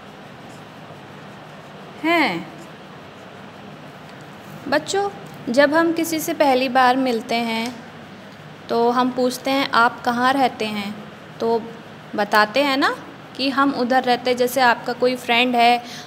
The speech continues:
आप अपने friend से पूछते हो, new friend है कोई, तो आप पूछते हो ना, "अ, तुम कहाँ रहते हो?"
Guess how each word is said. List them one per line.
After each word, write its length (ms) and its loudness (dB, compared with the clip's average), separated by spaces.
आप 180 4
अपने 260 -2
friend 280 2
से 100 -2
पूछते 480 -2
हो, 200 2
new 300 2
friend 340 0
है 120 4
कोई, 320 0
तो 60 6
आप 220 8
पूछते 280 0
हो 40 2
ना, 120 4
"अ, 260 8
तुम 260 2
कहाँ 300 6
रहते 320 2
हो?" 220 2